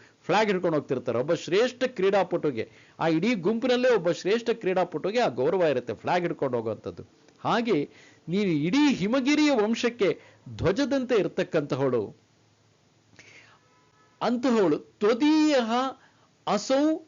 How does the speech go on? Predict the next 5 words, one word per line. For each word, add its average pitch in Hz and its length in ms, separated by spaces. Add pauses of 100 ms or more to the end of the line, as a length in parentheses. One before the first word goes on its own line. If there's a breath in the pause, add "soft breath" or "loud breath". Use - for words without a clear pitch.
ನಾಸಾ 254 760
ವಂಶಃ 208 600 (560 soft breath)
ಅಸ್ಮಾಕಂ 233 880 (180)
ಉಚಿತಂ 240 680 (260)
ನೇದೀಯಃ 214 880